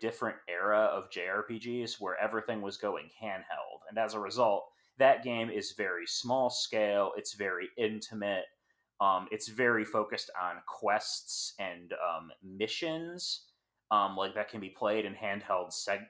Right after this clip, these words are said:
in handheld play sessions, like, bite-sized play times. Um, it's very Monster Hunter-esque in that regard. I feel like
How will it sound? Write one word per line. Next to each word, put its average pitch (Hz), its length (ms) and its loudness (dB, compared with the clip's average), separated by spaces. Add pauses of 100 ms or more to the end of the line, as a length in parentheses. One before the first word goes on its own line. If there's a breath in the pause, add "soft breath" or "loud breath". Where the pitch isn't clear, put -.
in 104 140 -4
handheld 104 640 0
play 98 180 -2
sessions, 139 640 -2
like, 90 200 -6
bite-sized 92 540 -4
play 92 180 -8
times. 123 440 -2 (320 soft breath)
Um, 120 120 2
it's 131 140 -2
very 226 240 6
Monster 120 360 6
Hunter-esque 87 520 -4
in 92 80 -8
that 85 180 -6
regard. 85 360 -4
I 87 40 -8
feel 127 160 -2
like 113 160 0